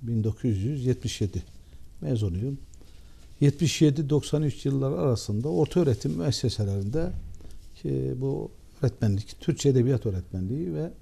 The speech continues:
idari görevlerde bulunduk. Doksan üç yılında Fırat Üniversitesi İnsani ve Sosyal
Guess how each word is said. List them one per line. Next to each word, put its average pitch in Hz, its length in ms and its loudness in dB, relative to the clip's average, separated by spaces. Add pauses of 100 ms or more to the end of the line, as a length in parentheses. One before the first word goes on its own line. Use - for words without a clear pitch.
(160)
idari 165 300 4
görevlerde 98 580 2
bulunduk. 165 380 -2 (1080)
Doksan 165 360 2
üç 165 220 0
yılında 120 600 2 (120)
Fırat 139 280 2
Üniversitesi 131 600 2
İnsani 143 400 2
ve 131 80 0
Sosyal 135 360 -2